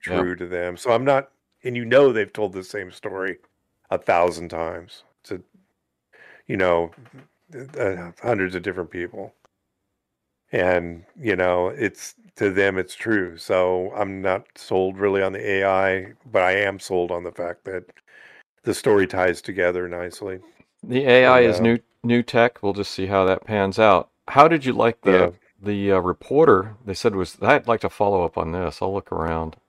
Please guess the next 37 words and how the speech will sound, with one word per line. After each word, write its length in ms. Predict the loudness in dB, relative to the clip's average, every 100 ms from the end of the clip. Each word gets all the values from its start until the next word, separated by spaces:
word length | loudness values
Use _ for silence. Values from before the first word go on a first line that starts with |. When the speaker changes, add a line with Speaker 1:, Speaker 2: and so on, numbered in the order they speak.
| _
Speaker 1:
The 140 | -2 0
reporter 460 | 0 2 4 6
was 160 | 4 -2
put 200 | -2 0
in 80 | 2
a 60 |
mental 400 | 0 2 2 2
hospital 480 | 2 0 0 -8 -14
for 200 | -12 -12
a 60 | -8
year. 320 | -4 -6 -8 _ _ _ _ _ _
It 80 | -18
just 220 | -12 -12
destroyed 440 | -12 -12 -2 0 0
his 140 | -6
career. 520 | -16 -12 -8 -8 -8 _ _ _ _ _ _ _ _ _ _ _ _ _ _ 0
Speaker 2:
Yeah, 200 | 4 6
and 80 | 6
that's, 320 | 4 2 -6
that's 440 | 0 0 -2 -20 _ -20 -20 _ _ -20 _ _ _
actually, 360 | -8 -8 -4 -4
if 100 | -4
you 100 | -8
think 260 | -2 -2
about 340 | 0 2 2 2
it, 80 | 0
and 100 | -12
I 40 |
say 160 | -20 -18
actually, 440 | -18 -18 -20 -20 -8
if 220 | -6 -4
you 80 | -6
think 300 | -2 -2 0
about 340 | 0 4 4
it, 180 | 2 -2 _ _ _ _ _ _ -20 _ _ -6
remember 220 | -2 -2
Forrestal, 800 | -2 2 2 2 0 2 2 0